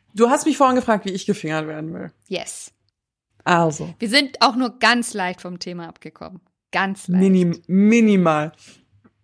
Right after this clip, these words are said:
Speaker 1: Ich werde gerne gefingert, indem tatsächlich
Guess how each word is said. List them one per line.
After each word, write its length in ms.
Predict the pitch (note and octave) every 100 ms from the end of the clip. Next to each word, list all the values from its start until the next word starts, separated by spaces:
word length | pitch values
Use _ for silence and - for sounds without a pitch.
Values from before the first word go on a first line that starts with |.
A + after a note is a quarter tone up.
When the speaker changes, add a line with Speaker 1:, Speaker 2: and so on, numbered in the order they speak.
| _ _ _
Speaker 1:
Ich 260 | - C4+ C4
werde 280 | C4 C4+ A#3+
gerne 360 | A3 A3+ A#3
gefingert, 640 | A3 A3 - A#3 A#3+ A#3 - _
indem 1500 | - G#3 G#3 G3+ G3+ G3+ G3+ G3+ G3+ G3 F#3+ F#3+ F#3+ F#3+ F#3 F3
tatsächlich 600 | G#3+ G#3+ G#3+ A3+ -